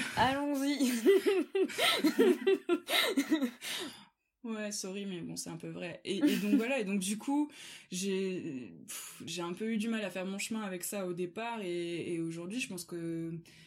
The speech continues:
Speaker 2: de la même manière qu'il faut prendre en considération, euh, les ressentis, euh, des autistes qui sont pas adaptés à notre monde, euh,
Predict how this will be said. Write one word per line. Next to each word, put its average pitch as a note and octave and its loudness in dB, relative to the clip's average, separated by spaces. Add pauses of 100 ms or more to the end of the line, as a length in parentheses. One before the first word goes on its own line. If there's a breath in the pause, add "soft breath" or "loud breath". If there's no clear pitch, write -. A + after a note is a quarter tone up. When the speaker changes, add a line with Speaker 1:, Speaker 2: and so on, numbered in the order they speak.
(160 loud breath)
Speaker 2:
de F3+ -4
la G3+ -2
même G#3+ -2
manière A3+ -2
qu'il - -10
faut F#3+ -8
prendre F#3+ -8
en F3+ -6
considération, F#3+ -4
euh, E3 -4 (360)
les F3+ -6
ressentis, F#3 -6
euh, E3 -4
des F3 -4
autistes G#3 -6
qui E3+ -8
sont E3+ -8
pas G3 -4
adaptés F#3+ -2
à F3+ -8
notre E3+ -8
monde, G#3+ -2
euh, D#3+ -4